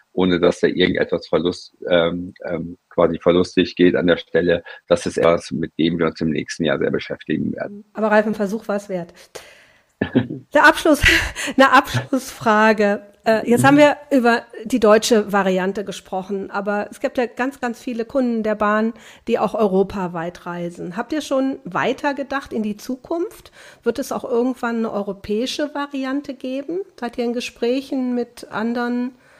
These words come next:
Speaker 2: äh, Ländern, mit den Betreibern der Bahn in Frankreich, Holland,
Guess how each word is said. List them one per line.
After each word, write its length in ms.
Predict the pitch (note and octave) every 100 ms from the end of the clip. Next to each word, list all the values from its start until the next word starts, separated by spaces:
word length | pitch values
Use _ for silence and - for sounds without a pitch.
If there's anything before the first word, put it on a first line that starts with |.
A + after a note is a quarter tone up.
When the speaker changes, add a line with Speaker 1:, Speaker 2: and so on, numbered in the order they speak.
| _ _ _
Speaker 2:
äh, 100 | A3+
Ländern, 720 | G#3+ G#3+ B3 C4+ B3+ C4 C4 B3+
mit 180 | A#3
den 340 | A3+ A3 G#3+ G#3+ - _ _
Betreibern 840 | A3 G#3 - G#3+ A3+ A3+ A3+ A3+ A3
der 140 | A3
Bahn 300 | G#3+ G#3 G#3+
in 120 | A3+
Frankreich, 920 | A3 - G#3+ A3+ - G#3+ G#3 G#3+ -
Holland, 600 | G#3+ G#3+ G3+ G3+ G3+ G#3